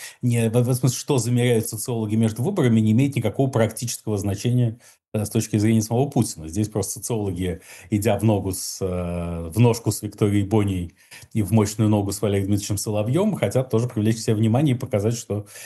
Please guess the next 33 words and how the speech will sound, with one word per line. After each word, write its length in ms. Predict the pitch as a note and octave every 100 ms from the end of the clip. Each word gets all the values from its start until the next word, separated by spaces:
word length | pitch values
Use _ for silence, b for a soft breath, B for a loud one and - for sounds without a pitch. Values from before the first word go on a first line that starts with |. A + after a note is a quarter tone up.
| B
есть 260 | B2+ C3 B2
еще 200 | A#2 A2+
порох 300 | A#2+ G#2 F#2+
в 40 |
пороховницах, 800 | - G2+ A2 G2 C#3 D#3+ G3 - _ _ _ _ b b b -
и 240 | A2+ A#2
они, 240 | G#2 G#2+ G2+
они 320 | G2 G2+ G2+
кому-то 360 | G#2+ G2 F#2+
нужны, 600 | G2 F2+ G2 C3+ F3 F3 -
в-, 220 | A#2+ A2
особенно 360 | G2 G2+ F#2+ F2
в, 180 | - -
в 160 | -
тоталитарном 600 | - - G#2 G#2+ G2 F#2
г-, 280 | F2+ F#2 F#2+
государстве, 560 | F2+ G#2+ G#2 G2+ - F#2
где 100 | F#2
они, 100 | F#2
конечно, 240 | C3+ C3 F#2+
никому 220 | F#2 F2
не 100 | E2+
нужны, 380 | F#2+ F#2+ D2 - B B B _
потому 240 | - F2
что 100 | - -
социологическая 600 | - G2+ G#2+ G#2+ - B2+
оптика 260 | B2+ -
полностью 360 | A#2+ B2 A#2 -
перестает 400 | A2 G#2 A2 A2
работать, 580 | A2+ A2 F2+ D#2+ - -
ибо, 240 | F2+ F2 F2+
э, 360 | F2 F2+ F2
респондент, 720 | G2 - G#2+ G#2 C3+ D#3+ -